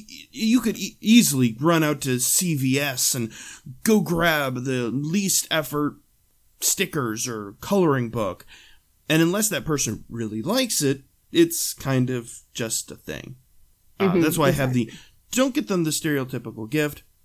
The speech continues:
Speaker 1: unless, uh,
Speaker 2: But this
Speaker 1: because
Speaker 2: is also a good thing to say, uh, to add. Let's say, um, that person who likes Star Wars is also a Sagittarius, for example.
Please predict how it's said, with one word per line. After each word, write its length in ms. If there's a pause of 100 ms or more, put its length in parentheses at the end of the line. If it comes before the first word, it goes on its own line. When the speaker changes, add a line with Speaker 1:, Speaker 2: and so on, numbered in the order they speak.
(880)
Speaker 1:
unless, 600 (880)
uh, 180
Speaker 2:
But 140
this 120
Speaker 1:
because 40
Speaker 2:
is 100
also 320
a 80
good 380
thing 240
to 120
say, 280
uh, 200
to 200
add. 200
Let's 160
say, 420 (100)
um, 460
that 500
person 300
who 140
likes 240
Star 280
Wars 500
is 380
also 580
a 340
Sagittarius, 760
for 120
example. 580